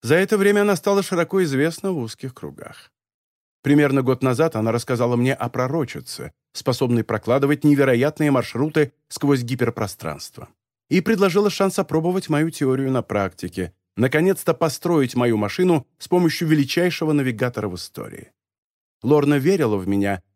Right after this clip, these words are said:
и считала возможным создать устройство, которое будет воспроизводить гравитацию небесного тела в реальном пространстве и таким образом превратит гиперпространство в оружие.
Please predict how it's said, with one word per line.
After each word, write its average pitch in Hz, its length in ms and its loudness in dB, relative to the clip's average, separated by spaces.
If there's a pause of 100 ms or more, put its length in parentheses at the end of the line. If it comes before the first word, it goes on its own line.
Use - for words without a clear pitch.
и 123 60 -4
считала 120 380 0
возможным 120 480 0
создать 101 380 -2
устройство, 143 680 0 (200)
которое 151 320 2
будет 160 300 0
воспроизводить 147 640 0
гравитацию 139 640 0
небесного 127 500 2
тела 165 380 0 (160)
в 107 80 -2
реальном 131 400 2
пространстве 131 680 -4
и 120 140 -6
таким 98 360 -4
образом 135 480 0 (240)
превратит 127 560 0
гиперпространство 98 1120 -4
в 120 80 -10
оружие. 147 480 -8